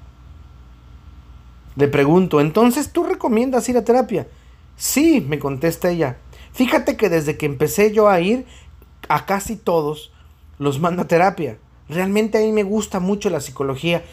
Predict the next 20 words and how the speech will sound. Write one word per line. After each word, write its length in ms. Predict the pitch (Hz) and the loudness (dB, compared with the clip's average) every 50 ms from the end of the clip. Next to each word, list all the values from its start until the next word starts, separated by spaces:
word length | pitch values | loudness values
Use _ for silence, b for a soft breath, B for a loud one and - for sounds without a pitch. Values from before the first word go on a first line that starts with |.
| B B B | B B B
y 120 | 131 147 165 | -2 0 2
a 80 | 165 | 4
veces 360 | 170 208 202 208 - 214 202 | 4 2 0 0 -4 -8 -6
no 200 | 196 190 190 196 | -6 -4 -4 -4
es 240 | 208 202 202 - b b b b b b b b - | -4 -4 -8 -12 b b b b b b b b -8
nada 260 | 151 175 190 202 202 | -6 -4 -2 -2 -2
más 260 | 196 196 214 196 - | 0 0 -2 -2 -4
tomarse 480 | - 202 185 185 190 185 175 - 208 190 | -4 -4 -2 0 -2 -2 -2 -2 -2 -2
un 120 | 185 180 | -2 -2
café 400 | - - 180 - - 180 165 - | -4 -4 -6 -2 0 0 0 0
con 120 | - 175 165 | 0 -2 -2
un 120 | 165 165 | -2 -2
amigo 480 | 160 156 156 165 175 185 190 180 170 170 | -2 -2 -2 -2 0 0 0 0 0 0
o 40 | |
una 160 | 160 165 160 156 | 0 0 0 -2
amiga, 440 | 151 156 170 185 185 165 165 139 B B B B B | 0 0 0 0 0 0 -2 -4 B B B B B
ni 100 | 151 160 | -2 -2
pedirle 480 | 160 139 160 156 165 185 185 190 185 175 | 0 0 0 2 2 2 2 2 0 0
a 60 | 170 | 0
Dios. 400 | 151 165 180 190 170 - - B | 0 -2 -2 -2 -2 -6 -12 B